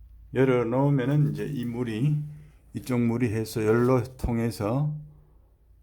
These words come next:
어, 이렇게 해서 이쪽으로, 요, 요 라인, 요 라인이 이게,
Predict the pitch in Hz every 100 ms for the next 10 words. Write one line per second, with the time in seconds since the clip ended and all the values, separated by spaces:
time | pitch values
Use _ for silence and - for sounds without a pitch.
0 | _ _ 92 92 90 87 87 87 90 90
1 | - - 98 104 104 98 101 104 127 131
2 | 90 85 107 90 82 76 - - - -
3 | 107 101 110 135 131 110 107 143 156 156
4 | 117 98 98 120 123